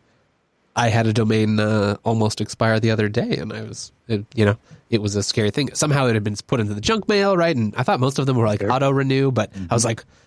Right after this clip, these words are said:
Speaker 1: "Yeah, I don't wanna lose that domain." So I can, you know, especially if you build your business on something or
Speaker 2: Yep.
Speaker 1: your, your whole image.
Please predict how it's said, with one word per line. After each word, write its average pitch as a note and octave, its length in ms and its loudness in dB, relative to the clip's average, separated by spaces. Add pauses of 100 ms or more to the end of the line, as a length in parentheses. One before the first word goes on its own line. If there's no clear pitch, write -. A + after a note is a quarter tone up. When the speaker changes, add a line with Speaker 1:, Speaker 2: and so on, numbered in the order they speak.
(120)
Speaker 1:
"Yeah, - 120 -2
I - 80 -4
don't F#4 160 2
wanna B2+ 140 2
lose B2+ 240 2
that B2 200 2
domain." A2+ 440 2
So G#2+ 300 -2 (400)
I A2+ 40 0
can, B2 140 -2
you A#2 80 2
know, B2+ 100 2
especially E3+ 220 0
if B2 60 0
you A2 80 2
build G#2+ 240 2
your G2 100 0
business G2+ 400 0
on A2 80 -2
something G#2+ 460 -2 (100)
or G2 160 -2
Speaker 2:
Yep. G#2 100 -2
Speaker 1:
your, G2 260 -8 (300)
your G#2+ 120 2
whole G#2+ 120 2
image. G#2+ 400 0